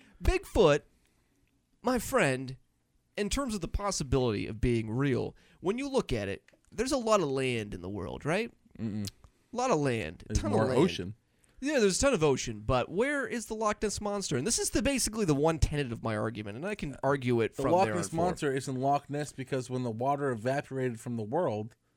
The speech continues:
Speaker 2: it got stuck there.
Speaker 1: Okay, cool. Uh, but it's still a lake. Loch Ness is like a lake.
Speaker 2: It's a lake that has passages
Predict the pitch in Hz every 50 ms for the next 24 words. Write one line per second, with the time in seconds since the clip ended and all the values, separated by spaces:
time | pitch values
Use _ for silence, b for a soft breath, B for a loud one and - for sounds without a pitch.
0 | _ _ _ _ _ _ _ _ _ _ _ - 139 131 151 139 120 - - -
1 | - 208 190 - - - - 90 - - - _ 190 202 - 294 190 - - -
2 | - 247 165 - - - - _ _ _ _ - 139 135 127 123 147 147 151 -
3 | - 285 254 190 147 131 143 143 113 - - - - 135 143 147 160 - 165 143
4 | 131 131 - - - 123 117 120 117 101 - - 113 117 92 - - _ - 165
5 | 165 - - 160 135 127 147 196 226 233 - - 170 151 143 135 156 143 131 -
6 | - - - - 185 196 208 - - 151 127 127 123 117 120 - -